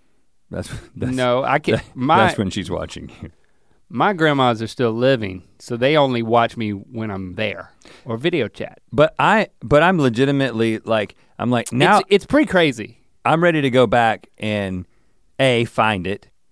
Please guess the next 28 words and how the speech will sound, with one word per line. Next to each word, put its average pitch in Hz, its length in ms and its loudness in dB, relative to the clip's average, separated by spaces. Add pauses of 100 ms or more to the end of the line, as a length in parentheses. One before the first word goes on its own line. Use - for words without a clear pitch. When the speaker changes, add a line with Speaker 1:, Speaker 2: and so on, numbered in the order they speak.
(140)
Speaker 2:
I'm 131 140 -4
talking 131 180 2
about 113 100 0
the 107 80 -8
sequence. - 560 -8
Yeah. 110 160 2
Speaker 1:
Yeah, 113 240 4
but 113 300 0
B, 139 440 2 (220)
explain 135 640 0
to 120 140 -4
Shepard, 135 340 0
like, 107 240 -2 (100)
"Th-, 190 140 -4 (220)
this 185 200 0
is 185 120 0
actually 175 340 -2
this 135 200 -6
really 139 220 0
cool 131 320 0
concept 120 840 -2 (380)
that 117 180 2
shows 123 340 2
up." 117 280 2 (260)
And 143 100 2
I 226 80 4
just 269 200 0
felt, 208 300 2